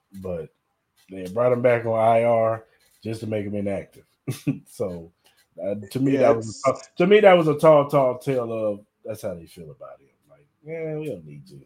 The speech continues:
Speaker 1: Like, "Yeah." And so this offseason is going to be interesting for C E H. Um, I don't think they cut him. They probably try to get, like, a fifth or sixth round, maybe a sixth round pick, seventh round pick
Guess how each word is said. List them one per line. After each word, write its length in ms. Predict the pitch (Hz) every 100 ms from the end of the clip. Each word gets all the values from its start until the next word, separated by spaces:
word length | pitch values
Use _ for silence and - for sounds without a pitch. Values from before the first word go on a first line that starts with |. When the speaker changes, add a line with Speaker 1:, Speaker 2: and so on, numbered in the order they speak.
| _ _
Speaker 1:
Like, 220 | 85 82 101
"Yeah." 240 | 143 139 131 _ _ _ _ _ _
And 320 | 95 98 95 -
so 320 | 110 101 - -
this 160 | 180
offseason 560 | 180 175 180 165 143 143
is 100 | 123
going 200 | 127 117
to 80 | 113
be 200 | 110 110
interesting 440 | 104 101 98 92
for 100 | -
C 320 | - 101 95
E 40 | 104
H. 360 | 104 95 - _ _ _ _ _ 82
Um, 340 | 82 82 80 _
I 60 | 117
don't 200 | 127 123
think 160 | 120 101
they 140 | 92
cut 280 | - 139 135
him. 180 | 135 117
They 120 | 101
probably 260 | 117 104 92
try 180 | 104
to 80 | 95
get, 140 | 95 92
like, 160 | 85
a 100 | 73 71 _ _ _
fifth 280 | 107 - 78
or 40 |
sixth 300 | - 104 -
round, 300 | 104 101 92 _ _ 127
maybe 260 | 117 95
a 40 | 87
sixth 280 | 117 -
round 280 | 113 110 107
pick, 160 | 120 110
seventh 300 | - 107 110
round 240 | 110 107 -
pick 180 | 110